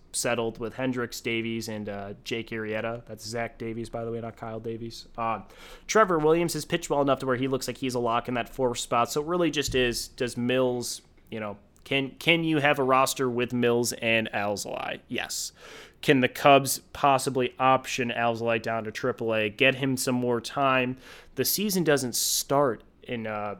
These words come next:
for triple A until, I think, May first. So there'd be another month of just kind of probably working in the spring training facilities, uh, maybe working out with the I Cubs. I'm assuming they have some type of workouts going on prior to the season.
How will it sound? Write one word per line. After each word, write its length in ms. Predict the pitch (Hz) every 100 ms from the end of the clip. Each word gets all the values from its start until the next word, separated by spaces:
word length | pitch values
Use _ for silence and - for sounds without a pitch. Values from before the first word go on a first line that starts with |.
| -
for 100 | -
triple 380 | 131 - 123 120
A 80 | 117
until, 280 | 110 - 170
I 100 | 135
think, 280 | - 113 117
May 280 | 110 110
first. 580 | 104 - 107 113 - -
So 160 | - 123
there'd 180 | 127 131
be 140 | 165
another 320 | 151 135 147
month 480 | 117 107 113 117 110
of 100 | 110
just 220 | - 107
kind 260 | - 127 117
of 260 | 107 - -
probably 360 | 131 151 147
working 520 | 127 135 143 156 143
in 120 | 135 123
the 80 |
spring 260 | 123 - 143
training 340 | 135 135 139
facilities, 920 | 135 131 139 139 139 139 143 139 131 -
uh, 220 | 123 113 107
maybe 320 | - 120 127
working 420 | 135 131 127 135
out 180 | 123 117
with 100 | 123
the 100 | 117
I 180 | 113 123
Cubs. 420 | 123 151 156 143
I'm 120 | 117
assuming 380 | 113 - 120 127
they 100 | 131
have 140 | 123 131
some 140 | 131
type 180 | 135 131
of 60 |
workouts 360 | 127 127 131 127
going 280 | 127 127 123
on 200 | 127 127
prior 360 | - 113 113
to 80 | 120
the 100 | 117
season. 560 | 117 120 120 135 139